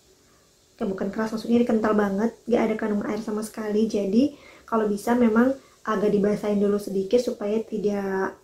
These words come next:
apa ya, tidak, eh, kasar gitu, gak harsh gitu di kulit gitu kan.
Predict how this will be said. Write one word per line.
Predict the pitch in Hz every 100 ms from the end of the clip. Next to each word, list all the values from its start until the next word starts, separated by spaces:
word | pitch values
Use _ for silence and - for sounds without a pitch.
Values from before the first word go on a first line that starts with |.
| _
apa | 208 - 202
ya, | 190 190 190
tidak, | - 196 202 - - - _ - - _ _ _ _ _
eh, | 214 202 208 202 196 202 - _ _ _
kasar | - 220 - 240 233 214
gitu, | 202 - 196 190 185 _ -
gak | 208 - - _ _ _ _
harsh | - - 220 - 226
gitu | 226 254
di | 214 214
kulit | 208 202 -
gitu | - 233 -
kan. | 196 208